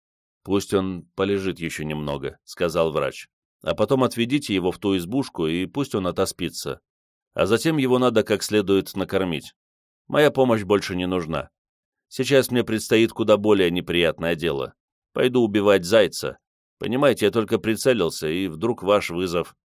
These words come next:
"А вас-то за что наказали охотой?" — спросил я врача. "Меня?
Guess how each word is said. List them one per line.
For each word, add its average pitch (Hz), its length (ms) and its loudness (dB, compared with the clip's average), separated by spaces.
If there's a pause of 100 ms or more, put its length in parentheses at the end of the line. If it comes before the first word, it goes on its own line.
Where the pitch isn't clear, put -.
(680)
"А 78 240 0
вас-то 95 460 0
за 92 160 -2
что 110 200 0
наказали 90 500 0
охотой?" — 85 520 0
спросил 90 440 -2
я 82 160 0
врача. 82 420 -2 (720)
"Меня? 95 540 0